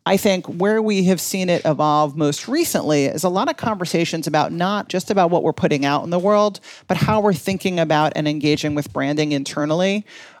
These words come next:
I think increasingly organizations are realizing that their staff is the most important audience when they're doing a branding process.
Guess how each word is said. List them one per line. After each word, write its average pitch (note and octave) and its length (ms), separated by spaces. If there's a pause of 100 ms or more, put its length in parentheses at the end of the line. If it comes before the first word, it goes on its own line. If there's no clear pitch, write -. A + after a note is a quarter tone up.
(100)
I E3+ 100
think E3 260
increasingly G3 560
organizations E3+ 680
are C#3+ 80
realizing D#3 500
that D#3 160
their D#3 120
staff D#3 460
is F#3+ 120
the D#3+ 80
most D#3 260
important D3+ 400
audience F3 560
when E3+ 120
they're E3 120
doing D3+ 260
a D3+ 60
branding D3+ 380
process. F3+ 640